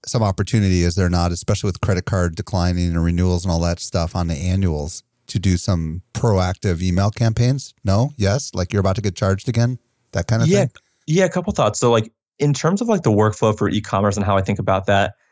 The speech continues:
Speaker 2: so we're trying to get someone through a campaign or some kind of automation to, to buy once, right? They buy once, then we're gonna hit them with this replenishment reminder. And once they buy twice, we're gonna then wanna put them into, like, a subscription flow where the next time it's like, "Hey, Michael,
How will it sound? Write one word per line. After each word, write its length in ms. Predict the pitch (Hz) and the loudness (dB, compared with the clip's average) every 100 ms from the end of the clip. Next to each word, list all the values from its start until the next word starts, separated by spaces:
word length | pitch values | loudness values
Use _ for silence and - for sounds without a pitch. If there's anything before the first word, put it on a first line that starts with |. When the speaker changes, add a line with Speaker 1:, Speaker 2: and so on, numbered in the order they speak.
| _ | _
Speaker 2:
so 220 | - 131 120 | -2 2 2
we're 200 | 110 131 | 0 0
trying 180 | - | 0
to 60 | 214 | 0
get 160 | 185 - | 0 0
someone 440 | 123 117 107 107 | 2 4 4 2
through 220 | - 107 | 0 -2
a 40 | 101 | -2
campaign 580 | - 110 101 110 104 101 | -2 -4 0 2 2 2
or 60 | |
some 160 | 98 113 | 0 -2
kind 160 | 110 | 0
of 60 | 104 | 0
automation 600 | 101 101 101 101 - 104 | 0 0 -2 -2 -2 -4
to, 420 | - 104 98 98 92 _ _ | -2 -2 0 -2 -4 _ _
to 80 | 117 | -2
buy 200 | 110 107 | 0 2
once, 360 | 82 71 - | 0 -2 -4
right? 240 | 101 104 - - _ | 0 0 0 -8 _
They 100 | 147 | -2
buy 180 | 156 156 | 0 0
once, 340 | 113 107 110 - | 2 0 0 -4
then 200 | 127 131 | -2 0
we're 60 | 131 | 0
gonna 140 | 120 | 0
hit 140 | 113 | -2
them 160 | 110 104 | -2 0
with 200 | 101 95 | 0 0
this 180 | 104 - | -2 -2
replenishment 480 | 98 - 104 - - | -2 0 0 0 0
reminder. 420 | 107 101 98 95 _ _ - | 2 2 0 -2 _ _ -2
And 120 | 120 | 2
once 180 | 120 139 | 2 2
they 100 | 214 | 0
buy 160 | 190 | 0
twice, 400 | 110 - 101 160 - _ _ - | 0 2 2 2 -4 _ _ -4
we're 80 | |
gonna 240 | 117 135 190 | 0 0 2
then 180 | 110 123 | 2 2
wanna 160 | 104 | 2
put 220 | 104 104 | 0 -2
them 160 | - 101 | 0 0
into, 240 | 98 95 | 0 0
like, 120 | 104 98 | -2 -2
a 60 | |
subscription 560 | - 101 - 107 - 101 | -6 -8 -4 -4 -2 -2
flow 240 | 92 80 | 0 2
where 140 | 85 104 | 2 2
the 80 | |
next 380 | 104 117 139 127 | 4 4 2 -2
time 260 | - 110 117 | -4 0 0
it's 120 | 107 | 2
like, 200 | 104 98 - _ - | 0 0 -10 _ -2
"Hey, 80 | |
Michael, 420 | 135 151 151 147 | 0 0 0 -4